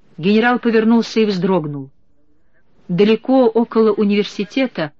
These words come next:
они увидели на бульваре темные большие квадраты, двигавшиеся в их сторону. Теперь ясно был слышен тяжелый топот шагов,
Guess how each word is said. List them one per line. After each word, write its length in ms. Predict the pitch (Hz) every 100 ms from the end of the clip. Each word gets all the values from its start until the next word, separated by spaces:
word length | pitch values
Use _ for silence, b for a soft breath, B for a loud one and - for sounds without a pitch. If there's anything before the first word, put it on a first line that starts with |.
| _ _ _ _ _ _
они 200 | 185 247
увидели 360 | 247 254 247 240
на 120 | 226
бульваре 440 | 220 220 240 233
темные 480 | - 233 247 220 220
большие 460 | 202 196 - 226 214
квадраты, 640 | 208 208 196 196 170 165
двигавшиеся 760 | 156 165 156 - - 151 - 151
в 60 |
их 80 | 147
сторону. 580 | - - 156 143 135 139 _ _ _ _ _ _ _ _ _ _ _ _
Теперь 260 | - - 180
ясно 380 | 180 202 - 185
был 160 | 185
слышен 480 | 180 - 208 - 190
тяжелый 440 | - 180 196 202 196
топот 360 | 202 185 180
шагов, 480 | - 175 170 208